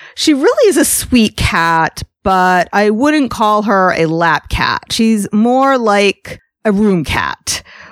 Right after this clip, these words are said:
But even though she ignores us most of the day, I would look forward to having this warm, snuggly cat at night purring next to us. But like I said, at the end of the summer, she stopped.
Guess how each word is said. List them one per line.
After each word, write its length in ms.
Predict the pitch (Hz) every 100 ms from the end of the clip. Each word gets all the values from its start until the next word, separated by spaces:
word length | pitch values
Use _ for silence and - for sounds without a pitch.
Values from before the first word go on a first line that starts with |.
| -
But 180 | - 262
even 360 | 311 427 466 240
though 380 | 220 226 226
she 240 | 214 - 190
ignores 640 | 185 202 196 202 214 214
us 500 | 190 185 185 - - -
most 380 | 190 185 - 226
of 80 | 180
the 80 |
day, 460 | 170 156 151 147 143 - _ -
I 240 | 233 254
would 160 | 247 247
look 240 | 277 440
forward 460 | - - 254 240 240
to 80 | 247
having 560 | 180 202 196 202 202
this 240 | 190 185 -
warm, 480 | 185 220 226 240 240
snuggly 500 | - 208 185 190 175
cat 300 | - 165 165
at 100 | -
night 380 | 170 151 -
purring 460 | - 180 165 160 160
next 320 | 151 151 -
to 140 | - -
us. 420 | - - - - _ _
But 100 | 226
like 220 | 233 320 494
I 100 | 427
said, 380 | - 185 180 -
at 180 | 196
the 160 | 220 - _
end 460 | 240 269 320 381 359
of 160 | - 262
the 80 |
summer, 400 | 302 - 165 165
she 160 | 175 302
stopped. 840 | - - 494 659 - - - -